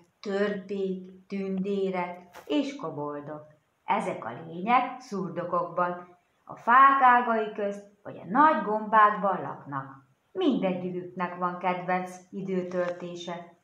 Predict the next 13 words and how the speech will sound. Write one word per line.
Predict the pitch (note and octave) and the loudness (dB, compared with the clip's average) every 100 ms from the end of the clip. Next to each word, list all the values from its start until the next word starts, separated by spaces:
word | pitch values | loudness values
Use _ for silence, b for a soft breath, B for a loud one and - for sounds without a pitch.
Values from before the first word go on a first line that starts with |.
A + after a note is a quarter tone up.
| _ | _
A | - | -10
koboldok | - A3+ F#3+ F3 - - - | 2 2 4 0 -2 -8 -6
kártyáznak | C3+ C3+ C3+ E3 E3 F3+ G#3 A3+ B3 - - | 0 0 0 -2 0 0 -2 -2 -2 -8 -2
vagy | F4 E4 G#3 | 4 4 2
bukfenceznek. | F3+ - C3+ C3+ C3+ C#3+ C#3 D3+ C3+ - _ _ _ | -4 -6 -10 -10 -12 -12 -12 -12 -14 -16 _ _ _
A | - F#3 | -18 -6
tündérek | B3 C4+ C4+ C4+ C4+ C#4 C4+ C4 C4+ - - - | 2 6 8 6 4 4 4 2 -2 -10 -16 0
tereferélnek | F3+ F#3+ F#3 F#3+ F#3 F#3+ F#3 F3+ F#3 F#3 F#3 - - | 4 6 4 2 2 2 0 0 0 -2 -4 -12 -16
az | - | -12
ide-oda | G#3 C4 C#4+ C4+ C4+ C#4 - | -6 4 6 8 6 2 -4
és | A3+ - | -6 -6
ide-oda | B3 F3+ D#3+ E3 F3 | -4 -2 -2 -2 -2
röbdösnek. | F3+ F3+ F3+ F3+ F3+ F#3+ | -2 -4 -6 -8 -8 -10